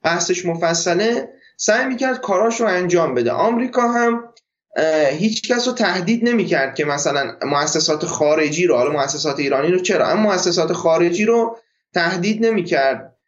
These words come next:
که اونها رو مثلاً از نظام بانکی آمریکا محروم کنه. حتی همون موقع سال دو هزار و هشت لوی، اه، استوار لوی که در واقع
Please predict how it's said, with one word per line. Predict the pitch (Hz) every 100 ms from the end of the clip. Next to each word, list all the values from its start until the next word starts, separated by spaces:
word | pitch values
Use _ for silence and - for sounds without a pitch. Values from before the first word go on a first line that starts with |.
| _
که | -
اونها | 160 156 156 160
رو | 151
مثلاً | 135 143 135
از | 151 151 135 127
نظام | 127 139 147 156
بانکی | 143 127 123 - 131
آمریکا | 131 127 127 175
محروم | 160 131 127 120
کنه. | 120 107
حتی | 98 156 170
همون | 175 175 165
موقع | 143 175
سال | 175 175
دو | 170 156
هزار | 151 147 143
و |
هشت | 143 165 190 233 - _ _ _ _ _ _ _ _ _ -
لوی، | 147 151 147 175 202 202 - _ _ -
اه، | 123
استوار | 131 120 - - 147 143 143
لوی | 143 175
که | 170 170 165 - -
در | 127 131
واقع | 135 131 165 170